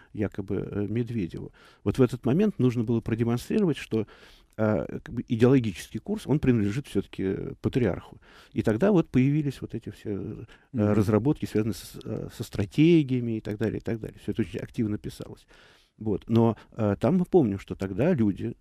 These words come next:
Speaker 1: ну, попросили экспертов что-то написать. Они подумали, подумали и, в общем, сказали достаточно правильную вещь, что, э, этот курс обречен,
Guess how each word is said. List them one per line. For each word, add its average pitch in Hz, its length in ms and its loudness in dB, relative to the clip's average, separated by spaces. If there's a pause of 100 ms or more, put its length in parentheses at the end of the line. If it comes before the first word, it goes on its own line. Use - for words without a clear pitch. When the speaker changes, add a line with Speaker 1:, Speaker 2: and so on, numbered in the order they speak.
(140)
Speaker 1:
ну, 120 100 2
попросили - 480 0
экспертов - 480 -4
что-то 135 240 -4
написать. 95 460 -4 (340)
Они 139 160 4
подумали, 117 440 4
подумали 160 480 2
и, - 100 -4
в 95 60 0
общем, 101 220 -8 (160)
сказали 151 360 -2 (200)
достаточно - 420 -4
правильную 120 580 -2
вещь, - 240 -10 (360)
что, - 180 -10 (120)
э, 110 320 -2
этот - 220 -6
курс - 240 -6
обречен, 92 580 -6